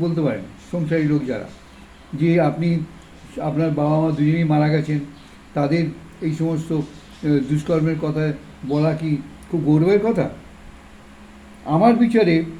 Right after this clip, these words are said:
অতি গৌরবের, গতি গৌরবের।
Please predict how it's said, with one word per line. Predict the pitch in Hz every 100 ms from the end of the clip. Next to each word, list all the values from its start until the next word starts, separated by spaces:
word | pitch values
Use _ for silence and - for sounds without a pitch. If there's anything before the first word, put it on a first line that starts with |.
| - - - - -
অতি | 180 175 220 233
গৌরবের, | 180 185 190 175 175 170 - - - - -
গতি | 147 175 233 226
গৌরবের। | 160 151 131 95